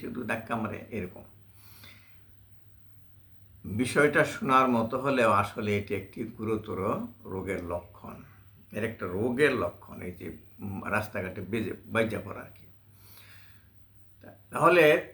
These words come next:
আমি যে বললাম গ্লুকোমা, এই গ্লুকোমাটা কি? গ্লুকোমা হচ্ছে চোখের ভেতরের চাপ বেড়ে যাওয়া। আমরা বলি না যে প্রেশার বেড়ে যায়, আমরা রক্তের প্রেশার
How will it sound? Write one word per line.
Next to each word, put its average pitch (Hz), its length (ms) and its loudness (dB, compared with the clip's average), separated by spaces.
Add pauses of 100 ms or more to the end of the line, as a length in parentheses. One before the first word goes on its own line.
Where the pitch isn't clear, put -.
(160)
আমি 147 200 -2
যে 165 80 0
বললাম 147 420 4 (260)
গ্লুকোমা, 143 480 2 (240)
এই 113 140 2 (180)
গ্লুকোমাটা 131 640 0 (180)
কি? - 220 -14 (440)
গ্লুকোমা 233 420 6
হচ্ছে 233 340 2 (220)
চোখের 165 380 -2
ভেতরের 143 560 0 (220)
চাপ 151 220 6 (160)
বেড়ে 104 260 2
যাওয়া। 90 280 -4 (720)
আমরা 117 180 2
বলি 143 160 -2
না 80 180 -2
যে 139 140 -6 (180)
প্রেশার 127 400 0
বেড়ে 95 220 -4
যায়, - 240 -10 (640)
আমরা 113 180 2
রক্তের 160 480 2 (120)
প্রেশার 143 400 0